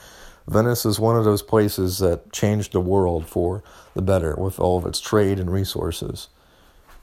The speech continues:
And eventually, we get to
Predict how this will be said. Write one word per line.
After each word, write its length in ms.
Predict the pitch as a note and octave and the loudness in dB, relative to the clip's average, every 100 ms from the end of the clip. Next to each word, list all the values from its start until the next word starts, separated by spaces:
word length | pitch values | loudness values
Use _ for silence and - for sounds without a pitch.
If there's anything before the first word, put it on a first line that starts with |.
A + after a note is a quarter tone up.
| _ _ _ _ - | _ _ _ _ -6
And 320 | F#2 F#2+ F#2 | -2 0 0
eventually, 760 | - F#2 A#2 A2 F#2 F#2+ - A2 - | 0 2 2 0 -4 -4 -4 -8 -10
we 200 | - G2+ | -2 0
get 240 | F#2+ G2 - | 4 2 2
to 420 | F#2 F2 E2 | 0 0 0